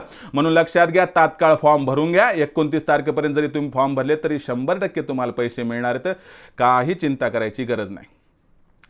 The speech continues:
आलं का लक्षात? आणि एक गोष्ट आणखीन लक्षात ठेवा, ज्या लाडक्या बहिणी या ठिकाणी पात्र राहतील त्यांना ही जी रक्कम मिळणार आहे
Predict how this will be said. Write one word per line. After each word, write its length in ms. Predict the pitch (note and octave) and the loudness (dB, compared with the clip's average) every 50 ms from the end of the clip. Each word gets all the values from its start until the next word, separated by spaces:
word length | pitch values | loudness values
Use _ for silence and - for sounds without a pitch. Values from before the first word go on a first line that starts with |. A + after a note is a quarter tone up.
| B2 | -8
आलं 120 | A#2+ B2 C3+ | -6 -4 -4
का 120 | - C#3+ | -2 -2
लक्षात? 320 | C3 C3+ C3+ - - C#3 - - _ _ _ _ _ _ | -4 -4 -6 -8 -10 -12 -12 -14 _ _ _ _ _ _
आणि 200 | A2 A2+ A#2 B2 | -10 -8 -6 -4
एक 120 | C3 C#3+ C3+ | -4 -4 -4
गोष्ट 260 | C3+ C3+ C3 - - | -4 -6 -6 -6 -6
आणखीन 320 | A2+ A2 A#2+ A#2 - B2 | -6 -6 -6 -8 -8 -8
लक्षात 320 | A#2 A2+ G#2+ - - G#2+ G2+ | -8 -8 -8 -8 -8 -8 -8
ठेवा, 280 | - - G2 F#2+ - - _ _ _ - _ _ - A2+ G2+ | -8 -10 -12 -12 -12 -14 _ _ _ -20 _ _ -16 -10 -6
ज्या 300 | C3+ C3+ C3 C3+ D3 D#3 | -2 0 0 2 2 0
लाडक्या 520 | D3+ C3+ B2 B2 B2+ B2 - C3+ C3 B2 | 0 -2 -2 -2 -4 -4 -6 -4 -4 -4
बहिणी 640 | A#2 A2 B2 A#2+ A2 B2 B2+ C3 C3+ B2+ A2 - _ _ _ - - - | -4 -4 -6 -6 -4 -4 -4 -2 -2 -4 -6 -8 _ _ _ -18 -12 -8
या 280 | A#2 A2+ A#2 B2+ C3+ | -6 -4 -4 -4 -6
ठिकाणी 680 | C#3 C3+ - A#2+ - - A#2+ A#2 A#2 A#2+ B2 C3+ D3 D#3 | -6 -8 -10 -12 -10 -8 -6 -6 -4 -4 -4 -4 -6 -6
पात्र 420 | - - A2 A2 G#2+ - - B2 | -6 -4 -4 -4 -4 -4 -4 -4
राहतील 480 | A#2+ A2+ G#2 G#2 G#2 - - G#2 G2 - - _ | -2 -2 -4 -6 -8 -10 -10 -10 -12 -12 -12 _
त्यांना 340 | - A2+ A2+ A#2+ B2 C3 C3+ | -8 -6 -6 -4 -4 -4 -6
ही 180 | C#3 C3 C3 C3 | -4 -4 -6 -6
जी 160 | A#2+ B2 B2+ | -6 -4 -4
रक्कम 340 | B2+ A#2 A2+ - - B2+ A#2+ | -4 -6 -6 -8 -8 -8 -6
मिळणार 380 | A2+ A2+ A2+ A2+ A#2+ A#2+ A#2+ | -6 -6 -6 -6 -4 -4 -4
आहे 100 | A2+ G#2+ | -4 -6